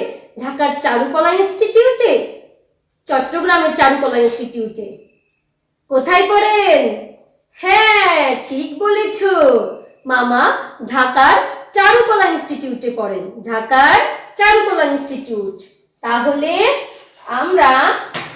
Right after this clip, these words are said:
টিক চিহ্ন দেব কোথায়? তিন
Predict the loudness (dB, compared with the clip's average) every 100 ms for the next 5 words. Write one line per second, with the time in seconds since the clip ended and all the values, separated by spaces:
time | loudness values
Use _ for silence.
0 | -20 _ _ _ _ _ _ _ _ _
1 | _ _ _ _ _ _ _ _ _ _
2 | _ _ _ -4 -4 -2 -2 0 0 -2
3 | -2 0 2 4 2 0 -4 -10 -12 -4